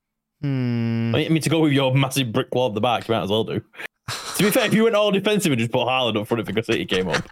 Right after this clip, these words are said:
Speaker 2: <laughs> you saw it.
Speaker 1: There's just no creativity in this
Speaker 2: <laughs>
Speaker 1: midfield. I've
Speaker 2: Take,
Speaker 1: got
Speaker 2: take Basuma and then if United call, you take Casemiro, though.
Speaker 1: I've got bloody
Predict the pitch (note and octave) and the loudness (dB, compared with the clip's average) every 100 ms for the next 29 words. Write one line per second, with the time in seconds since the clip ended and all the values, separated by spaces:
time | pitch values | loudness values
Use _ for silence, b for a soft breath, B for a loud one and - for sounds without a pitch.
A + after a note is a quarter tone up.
0 | - - - C#3 B2+ A2+ F2+ F#4 C#4 - | -6 -2 -2 -2 0 0 -2 -4 -2 0
1 | G3+ F3 F3 F#3 F#3+ - F3+ E3 D#3 - | 2 0 0 0 0 -2 0 0 0 0
2 | D#3 D3 C3+ A#2+ B2+ C3+ B2+ - C3 A2+ | 0 0 2 2 2 2 0 0 2 2
3 | A2+ G3+ C#3+ B2+ E3+ - G#3 F3+ G#3 - | 2 2 2 2 0 2 2 2 2 2
4 | A3+ A3+ F#3+ D#3 D#3+ C#3+ C#3 C3 C#3+ D3+ | 2 4 2 2 2 2 0 2 0 0
5 | D3 C3+ A2 A2 A#2+ A2+ G#2 A2 C3 G#2 | -2 0 0 2 0 -2 -2 0 2 2
6 | A#3+ C4+ A#3 C3 F3 E3+ D#3+ D#3 D#3+ E3 | 0 -2 -6 -2 0 0 0 0 0 0
7 | E3 D#3+ | 0 -2